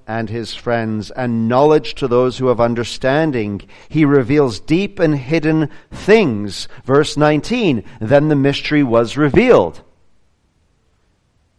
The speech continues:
He knows what is in the darkness, and the light dwells with him. There is nothing God does not know.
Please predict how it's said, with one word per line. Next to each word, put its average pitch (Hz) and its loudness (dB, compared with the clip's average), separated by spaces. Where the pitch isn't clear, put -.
He 120 -6
knows 131 0
what 107 -4
is 104 -6
in 131 -2
the 151 -4
darkness, 117 -4
and 110 -6
the 101 -4
light 107 -2
dwells 107 -2
with 104 -6
him. 98 -6
There 98 -4
is 98 -10
nothing 127 -2
God 113 2
does 101 -8
not 107 -4
know. 98 -4